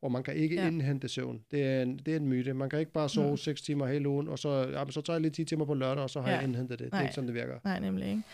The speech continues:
Speaker 1: Ja.
Speaker 2: Øh, og der er egentlig også meget, altså, forskning, der egentlig peger i en retning af, at det der med, at man har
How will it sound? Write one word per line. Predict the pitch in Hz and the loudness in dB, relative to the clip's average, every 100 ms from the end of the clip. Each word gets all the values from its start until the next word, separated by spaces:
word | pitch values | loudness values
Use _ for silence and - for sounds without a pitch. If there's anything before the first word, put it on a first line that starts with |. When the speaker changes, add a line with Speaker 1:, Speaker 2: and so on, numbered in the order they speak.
| - 160 | -14 -8
Speaker 1:
Ja. | 147 147 202 190 185 | -4 0 2 2 0
Speaker 2:
Øh, | - - | -4 -2
og | 185 - - - _ _ _ - | -2 -2 -6 -14 _ _ _ -2
der | 190 | 2
er | |
egentlig | 180 180 180 | 2 4 2
også | 190 | 2
meget, | 208 202 202 - - | 2 2 0 -2 -2
altså, | 185 180 | 0 0
forskning, | 180 185 190 208 196 - _ | 0 -2 0 -2 -2 -10 _
der | 196 | 0
egentlig | 180 185 | 2 2
peger | 185 185 175 | 0 0 0
i | |
en | 175 | 0
retning | 175 175 196 | -2 0 0
af, | 185 - | 2 0
at | 180 - - - _ _ | -4 -10 -20 -20 _ _
det | 208 | 2
der | 196 | 4
med, | 185 180 | 4 2
at | 180 | 2
man | 185 | 2
har | 190 185 - | 2 0 -4